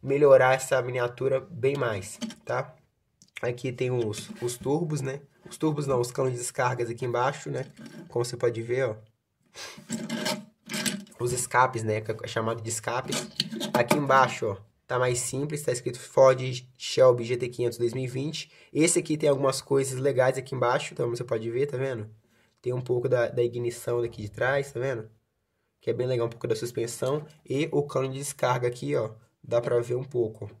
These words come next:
Pelo menos isso, né? Na miniatura tá detalhadinho. Eu acho bem legal, acho que uma coisa que pouca gente repara nas miniaturas, mas eu gosto bastante, é essa parte de baixo. Exatamente es-, essas coisas aqui de baixo, ó, que faz parte da suspensão, eu acho bem legal.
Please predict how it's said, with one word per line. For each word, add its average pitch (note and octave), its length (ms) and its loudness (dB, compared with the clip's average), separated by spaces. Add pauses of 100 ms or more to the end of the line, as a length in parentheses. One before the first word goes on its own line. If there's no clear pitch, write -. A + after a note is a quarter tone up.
Pelo A#2 140 0
menos B2+ 340 -2
isso, B2 260 -4
né? A2+ 120 -4
Na A2+ 100 -4
miniatura A#2 460 -2
tá A#2+ 100 -4
detalhadinho. A#2+ 680 -4 (480)
Eu B2+ 140 8
acho B2 160 0
bem C#3 120 2
legal, B2+ 300 4
acho B2 140 0
que C#3+ 60 -4
uma C3+ 100 2
coisa C3+ 280 0
que C#3+ 100 -8
pouca C#3+ 320 4
gente C3 340 -6 (240)
repara C3 460 4
nas B2 180 0
miniaturas, A#2+ 500 -2
mas C3 160 0
eu B2+ 100 0
gosto B2 260 2
bastante, B2+ 460 -2
é B2+ 40 6
essa C3 160 -6
parte B2+ 300 -4
de C3+ 80 -12
baixo. A#2 440 -4 (520)
Exatamente A#2 600 0
es-, B2 180 -8
essas - 260 -8
coisas A2+ 260 -2
aqui A2+ 160 -10
de A2+ 80 -6
baixo, G#2+ 360 -6
ó, F#2 80 -6
que - 140 -18
faz A2 180 0
parte A2+ 240 -8
da A2+ 80 -8
suspensão, A2+ 560 -4
eu A#2 40 0
acho A#2 200 -6
bem A2+ 120 -2
legal. A2 380 -4